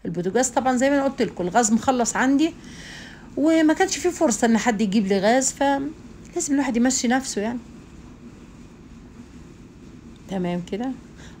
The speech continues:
اه، بتبلها بقى من جوه ومن بره، وبسيبها في التتبيله دي اقل شيء خالص، بص، ربع ساعه، نص ساعه، تبع الوقت اللي عندي يعني.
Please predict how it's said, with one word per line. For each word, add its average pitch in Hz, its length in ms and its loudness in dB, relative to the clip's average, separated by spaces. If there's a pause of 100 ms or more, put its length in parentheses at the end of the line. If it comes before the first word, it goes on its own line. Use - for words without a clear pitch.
اه، 262 140 6
بتبلها 220 560 4
بقى 190 180 -2
من 190 180 -2
جوه 185 280 2
ومن 180 280 -2
بره، 196 260 2
وبسيبها 202 380 0
في 208 80 -4
التتبيله 202 480 0
دي 196 160 -2
اقل 220 300 -2
شيء 208 160 -4
خالص، 220 400 -4
بص، 220 200 -6
ربع 202 260 -2
ساعه، 170 360 -4
نص 196 260 -6
ساعه، 185 400 -4 (520)
تبع 440 180 8
الوقت 247 300 4
اللي 208 140 0
عندي 185 300 0
يعني. 165 200 -4